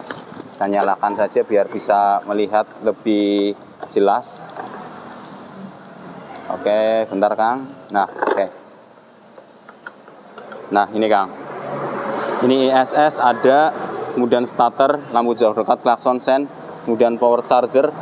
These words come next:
U S B juga. Tampilannya Vario satu dua lima dengan Vario satu enam puluh itu sama persis, tidak ada perbedaan sama sekali, Kang.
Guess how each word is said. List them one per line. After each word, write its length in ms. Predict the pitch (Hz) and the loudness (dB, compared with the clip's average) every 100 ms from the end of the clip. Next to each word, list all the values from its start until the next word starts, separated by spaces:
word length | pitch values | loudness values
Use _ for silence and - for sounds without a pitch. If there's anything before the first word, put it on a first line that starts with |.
| - | -2
U 80 | 120 113 | 4 4
S 160 | 117 - | 4 0
B 160 | 120 | -2
juga. 400 | 120 107 131 143 - - - | 0 2 4 2 -4 -12 -2
Tampilannya 960 | 143 147 156 156 165 190 127 123 127 - | 0 2 4 4 4 4 2 2 -2 0
Vario 240 | 127 131 | 2 4
satu 320 | 127 135 135 | 2 2 0
dua 160 | 120 117 | 2 4
lima 320 | 123 160 135 | 4 2 0
dengan 240 | 120 123 120 | 0 0 2
Vario 240 | 123 120 120 | 2 4 2
satu 240 | 123 113 | 2 2
enam 160 | 120 120 | 2 2
puluh 240 | 135 151 - 139 | 2 0 2 -2
itu 320 | 139 170 165 | 2 2 2
sama 480 | - 175 147 135 139 131 | 0 -2 0 2 0 2
persis, 480 | 143 131 156 139 - - - - | 0 2 0 0 -6 -12 -10 0
tidak 320 | 139 123 123 123 | 2 4 4 4
ada 400 | 120 123 107 127 | 2 2 2 2
perbedaan 720 | 127 135 123 110 107 110 117 113 | 4 2 2 2 4 4 2 2
sama 240 | 120 110 | 0 2
sekali, 400 | 107 - 110 107 | 0 0 0 2
Kang. 160 | 104 | -2